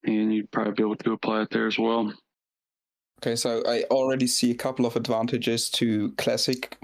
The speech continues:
Speaker 2: mm, social media, let's call it that way. Um, yes, you would have to pay for this service, and yes, you would have to pay for your actions, but s-, you do that with Spotify, you do that with YouTube, you do that with all the other channels where you just consume,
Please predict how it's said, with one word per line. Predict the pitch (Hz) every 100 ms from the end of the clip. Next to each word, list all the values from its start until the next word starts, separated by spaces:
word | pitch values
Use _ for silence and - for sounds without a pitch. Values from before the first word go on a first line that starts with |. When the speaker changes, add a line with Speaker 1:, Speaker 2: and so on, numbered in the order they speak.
| -
Speaker 2:
mm, | 123 - 120 117
social | - 123 127 127
media, | 120 123 139 135
let's | 123 123
call | - 123
it | 123
that | 127 123
way. | 139 147 - - - -
Um, | 123 113 120 127
yes, | 127 131 -
you | 131
would | 120
have | 127 120 120
to | -
pay | 120 - 117
for | 131
this | 131 139
service, | - 135 139 156
and | 127 117
yes, | 117 117 -
you |
would | 110 107
have | 113 -
to | -
pay | - 113
for | 113 - 113
your | 104 -
actions, | 110 - - 147 -
but | 117 101 - -
s-, | - - 120
you | 117 120
do | 127
that | 120 113
with | 113
Spotify, | - - 117 127 117 110
you | 110
do | - 113
that | 104 -
with | 110
YouTube, | - 120 113 - 113 110
you | 110
do | 117
that | 120 -
with | 107 104 - - - - -
all | 143 139
the | 139 131
other | 135 131
channels | 123 131 120 120 147 - - - - _
where | 131 127
you | 123
just | 117 123 -
consume, | - 127 120 - 139 123 123 143